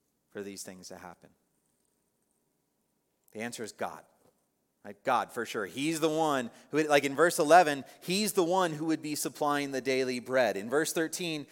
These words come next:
he's the one who would be delivering. He's the one who would be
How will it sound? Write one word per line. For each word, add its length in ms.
he's 280
the 100
one 280
who 220
would 200
be 140
delivering. 640
He's 280
the 100
one 180
who 120
would 160
be 200